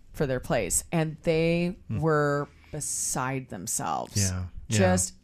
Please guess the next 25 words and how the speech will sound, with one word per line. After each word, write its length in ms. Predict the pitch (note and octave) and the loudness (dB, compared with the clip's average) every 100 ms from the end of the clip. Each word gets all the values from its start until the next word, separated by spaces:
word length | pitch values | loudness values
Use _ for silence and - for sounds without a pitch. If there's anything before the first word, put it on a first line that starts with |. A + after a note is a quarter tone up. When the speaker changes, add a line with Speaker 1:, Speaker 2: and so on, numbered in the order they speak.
| _ - | _ 2
Speaker 1:
absolutely 640 | F3+ F#3 F#3 F3 E3 D3+ | 4 4 2 0 0 0
beside 420 | D3+ C#3+ D3+ D3+ | 0 0 2 0
themselves. 460 | D3+ C#3+ - B2+ - | 0 -4 -2 -2 -4
'Cause 220 | - D#3 - - - | -4 -4 -6 -14 -2
I 80 | F#3+ | 0
could 200 | F#3 C4 | 4 2
have 80 | B3+ | 4
just 220 | G#3+ - | 2 2
taken 280 | G3 F3+ E3+ - | -2 -2 -2 2
all 180 | D3 E3+ | 4 6
those 180 | F3 | 4
offers 400 | - D3+ D3 D#3 | 4 0 0 -2
at 100 | - | -4
face 280 | - D3+ C#3+ | -4 -4 -2
value 240 | D3+ C#3+ D3+ | 0 0 0
and 80 | D3+ | -2
said, 200 | C3+ - _ | -2 -4 _
"Pick 240 | - A3+ - | -4 -2 2
one." 400 | F3+ F3 F3 F3 _ _ - - - - | 2 2 0 -6 _ _ -20 -20 -20 -2
But 120 | F3+ B2+ | 2 6
Speaker 2:
Mm-hmm. 100 | A2 | 6
Speaker 1:
instead, 640 | G#2+ C#4 B3+ F#3+ E3+ - | 4 6 6 6 2 -2
we 160 | E3+ E3 | -4 -2
kept 340 | - F3 - D#3 | 0 0 2 0
actively 840 | D#3 - F3+ D#3 D#3 D3+ D3 | 0 -2 -6 -4 -4 -4 -6